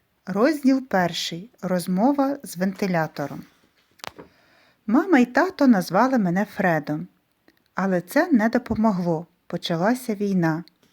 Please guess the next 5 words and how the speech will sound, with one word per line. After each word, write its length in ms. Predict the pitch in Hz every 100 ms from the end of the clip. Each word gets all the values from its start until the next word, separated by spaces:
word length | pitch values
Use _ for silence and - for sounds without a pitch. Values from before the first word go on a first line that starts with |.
| _ _ _ _
Шведське 480 | - - 220 - 196
слово 320 | - 190 180
«Фред» 320 | - 247 285
перекладається 840 | 196 190 175 175 202 214 202 -
«мир». 340 | 185 165 156